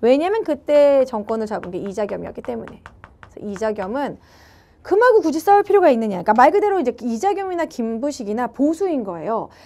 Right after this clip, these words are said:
나는 지금 가진 게 많고 높은 관직에 있고 지금 먹고 살기 편한데 굳이 전쟁을 할 필요가 있느냐. 전쟁을 해서 만약에 고려가 지게 되면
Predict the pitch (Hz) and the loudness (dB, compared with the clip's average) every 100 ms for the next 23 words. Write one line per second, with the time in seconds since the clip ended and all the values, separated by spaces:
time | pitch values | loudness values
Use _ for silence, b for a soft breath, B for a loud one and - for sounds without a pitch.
0 | B - 285 440 539 466 403 403 - 208 | B -2 0 2 2 2 0 -2 -4 -6
1 | 285 302 302 226 190 208 302 349 294 214 | -4 -2 -2 -2 -8 -10 -4 -4 -2 -4
2 | 330 349 330 285 294 254 190 - 320 - | -4 -4 -4 -4 -6 -6 -6 -10 -10 -6
3 | 320 233 214 320 330 320 403 381 370 - | -4 -4 -4 -4 -4 -2 -2 -2 -4 -8
4 | 247 370 427 349 320 302 294 320 285 220 | -6 -4 -2 -2 -2 -4 -6 -6 -6 -6
5 | 190 180 170 254 277 339 330 294 247 196 | -8 -12 -8 -6 -6 -6 -4 -4 -4 -6
6 | 214 214 220 208 202 196 208 180 277 | -8 -4 -4 -4 -8 -4 -4 -4 -8